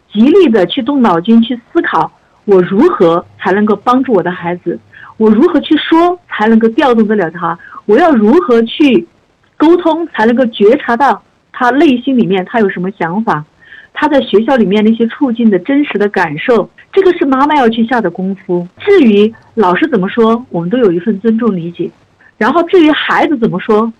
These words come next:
怎么做，我们都有一份尊重理解。因为刚才我反复地讲到了，孩子的动机和情绪是没有错的，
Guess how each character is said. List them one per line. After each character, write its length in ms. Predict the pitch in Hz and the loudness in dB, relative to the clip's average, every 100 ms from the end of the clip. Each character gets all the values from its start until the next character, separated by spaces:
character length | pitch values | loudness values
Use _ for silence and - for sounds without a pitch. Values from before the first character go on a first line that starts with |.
| _ | _
怎 80 | 180 | -8
么 80 | 175 | -6
做， 280 | 254 226 - | 0 0 0
我 60 | 170 | -6
们 100 | 175 | -4
都 160 | 254 277 | -2 0
有 100 | 180 | 0
一 80 | |
份 180 | 185 208 190 | 0 -4 -2
尊 180 | 214 | 0
重 180 | 220 214 | 0 0
理 140 | 175 175 | -2 -6
解。 260 | - - - | -8 -12 -4
因 120 | 262 | -2
为 80 | 262 | 0
刚 180 | 269 269 | -2 -2
才 100 | 240 | 0
我 160 | 185 160 | 0 -2
反 220 | 196 156 | -4 -4
复 100 | 156 | -4
地 100 | 220 | -4
讲 240 | 208 175 151 | -2 -6 -4
到 180 | 175 170 | -4 -4
了， 160 | 160 - _ - - - | -6 -12 _ -20 -20 -20
孩 320 | - 208 226 | -6 0 0
子 140 | 269 220 | 0 0
的 60 | |
动 300 | 202 285 247 | 0 0 -2
机 160 | 226 226 | 0 0
和 100 | 208 | -2
情 280 | 190 165 170 | -4 -10 -10
绪 180 | - 196 | -4 -4
是 120 | - | -4
没 120 | 185 | -6
有 100 | 208 170 | -6 -6
错 320 | - 233 190 | -6 -4 -2
的， 200 | 170 | -4